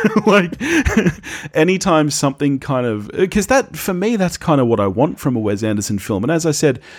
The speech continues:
the human elements of this surprised me, and that's why I think on a rewatch I would be able to appreciate those more.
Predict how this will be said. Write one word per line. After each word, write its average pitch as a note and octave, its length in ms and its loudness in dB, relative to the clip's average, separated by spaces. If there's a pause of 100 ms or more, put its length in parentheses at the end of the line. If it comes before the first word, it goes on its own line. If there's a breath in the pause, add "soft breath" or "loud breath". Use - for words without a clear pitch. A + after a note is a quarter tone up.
(580 loud breath)
the D#3+ 100 4
human F3+ 380 2
elements C3+ 400 2
of A#2 100 -6
this A2+ 140 -2
surprised A2+ 580 0
me, F#3 140 -2
and C#3 120 2
that's A#2 200 0
why A#2 160 4
I G#2 60 2
think G#2+ 280 -2
on G#2 80 -2
a F#2+ 100 -2
rewatch G2+ 560 0
I G#2 80 4
would G2+ 200 2
be G#2+ 100 2
able G2 220 0
to G2+ 100 -2
appreciate - 640 -4
those G2 240 -4
more. F#2+ 460 0